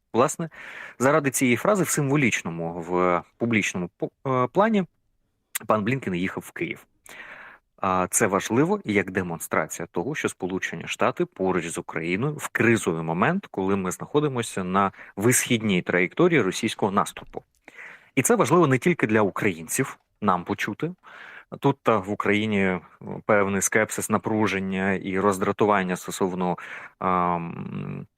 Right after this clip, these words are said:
а, допомоги Україні чай-, по чайній ложці і запізненням, воно то зрозуміло, що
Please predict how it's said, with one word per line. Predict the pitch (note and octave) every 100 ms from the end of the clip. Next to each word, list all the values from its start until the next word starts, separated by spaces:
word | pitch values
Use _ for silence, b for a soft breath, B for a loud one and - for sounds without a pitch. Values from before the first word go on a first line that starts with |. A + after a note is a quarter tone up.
| B B B B B B
а, | - F#2
допомоги | A2 B2 B2+ G#2 G#2
Україні | G2+ - G2+ F#2+ F#2+
чай-, | - G#2 F#2+ F2+
по | G#2+
чайній | - G2+ F#2 F#2
ложці | F#2+ F2 - - F#2
і | E2 D#2+ F2 E2+ E2+
запізненням, | D#2+ G#2 - G2+ F#2+ F2 E2 E2+ E2+
воно | F2+ F2
то | -
зрозуміло, | F#2 E2 G2 F#2+ F2
що | - - E2